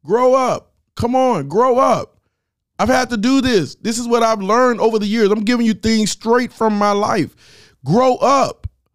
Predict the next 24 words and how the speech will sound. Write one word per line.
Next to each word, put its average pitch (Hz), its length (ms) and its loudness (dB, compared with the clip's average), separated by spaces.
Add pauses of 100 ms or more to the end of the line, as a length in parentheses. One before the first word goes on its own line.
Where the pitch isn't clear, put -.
(600)
When 220 220 2
you 247 180 4
are 214 120 2
weak, 233 380 0
stay 220 220 0
away 262 200 2
from 269 160 -2
your 302 160 0
weaknesses. 240 760 -2 (1120)
"Well, 202 220 2
I'm 233 100 2
human." 220 640 2
Exactly. 190 840 -2 (260)
But 214 120 0
I 247 40 0
just 240 220 -4
told 269 400 0
you, 147 240 -8 (380)
you 226 100 2
have 254 140 2
a 220 80 0
fallen 247 500 0
human 226 480 0
nature. 226 680 -2